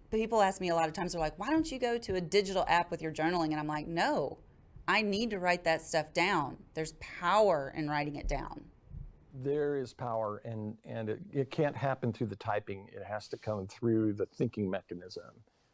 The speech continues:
Speaker 2: Um, and it, it's just like I said, your thoughts, you know, the first step of, to any thought or idea that you have, whether it's a new job,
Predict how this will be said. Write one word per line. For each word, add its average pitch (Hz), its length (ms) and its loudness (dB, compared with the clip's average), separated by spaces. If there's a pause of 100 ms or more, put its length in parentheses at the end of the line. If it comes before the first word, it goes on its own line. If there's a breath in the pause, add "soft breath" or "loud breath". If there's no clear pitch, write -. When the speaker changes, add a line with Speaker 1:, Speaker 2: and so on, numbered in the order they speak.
(240 soft breath)
Speaker 2:
Um, 107 480 2 (100)
and 120 460 2
it, 156 280 0
it's 151 200 -2
just - 240 -8
like 165 160 0
I 147 60 0
said, 117 340 -2 (160)
your 151 240 2
thoughts, - 720 0 (720)
you 135 100 -2
know, 120 140 2
the 127 180 0
first - 520 -2
step - 480 2
of, 120 200 -2
to 120 300 0
any 151 340 2
thought 131 400 2
or 120 180 2
idea 117 360 2
that 110 140 0
you 120 200 4
have, 104 520 -4 (640)
whether 131 240 4
it's 120 120 2
a 120 60 4
new 117 200 2
job, 135 600 2